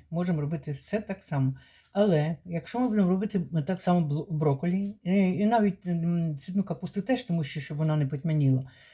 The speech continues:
і її в підсоленій воді отак пробланширувати, і відразу ж у холодну, холодну воду, в льодяну прям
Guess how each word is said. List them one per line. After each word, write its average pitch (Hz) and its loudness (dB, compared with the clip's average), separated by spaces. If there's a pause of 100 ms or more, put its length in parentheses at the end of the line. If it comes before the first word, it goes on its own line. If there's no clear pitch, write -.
(220)
і 196 6
її 214 8
в - -2
підсоленій 175 2
воді 165 0
отак 156 0
пробланширувати, 180 -2
і 175 0
відразу 175 4
ж - -12
у 175 -6
холодну, 202 2
холодну 185 2
воду, 175 2
в 156 -2
льодяну 175 4
прям 143 -2